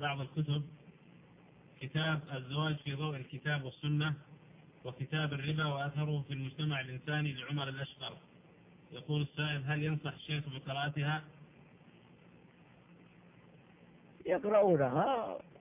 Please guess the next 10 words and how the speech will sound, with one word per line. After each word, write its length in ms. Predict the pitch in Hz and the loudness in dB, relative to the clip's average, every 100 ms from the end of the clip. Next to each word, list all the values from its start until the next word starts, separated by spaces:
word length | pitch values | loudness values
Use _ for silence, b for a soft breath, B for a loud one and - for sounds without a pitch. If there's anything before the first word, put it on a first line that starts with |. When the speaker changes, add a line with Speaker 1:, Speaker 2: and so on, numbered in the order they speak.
| - | -2
Speaker 2:
وإذا 560 | 233 233 214 185 175 - - - - | 2 6 8 10 10 8 0 -20 2
أشكل 380 | 208 - - 175 | 4 4 8 8
عليهم 440 | 147 175 156 151 139 | 10 12 12 10 10
شيء 320 | 165 147 - - - - - | 6 6 2 -12 -18 -16 2
يسألون، 520 | 190 175 160 117 87 139 - - - - - - - - - - - - - - - - - - - - - - - - - - - - - - | 2 4 4 4 0 -8 -16 -18 -20 -20 -20 -20 -20 -20 -20 -20 -20 -20 -20 -20 -20 -20 -20 -20 -20 -20 -20 -20 -20 -20 -20 -20 -20 -20 -16 4
يقرؤون 720 | 143 147 143 127 160 131 135 - - - - - - - - - - - | 4 6 4 6 4 4 2 0 -8 -20 -20 -20 -20 -20 -20 -20 -20 -8
في 60 | 151 | -4
الكتابين، 760 | 135 - 139 135 123 165 208 160 | -4 -4 4 6 8 8 8 4
وإذا 520 | - 233 196 185 175 | 4 6 8 8 8
حصل 380 | - 196 185 | 4 2 4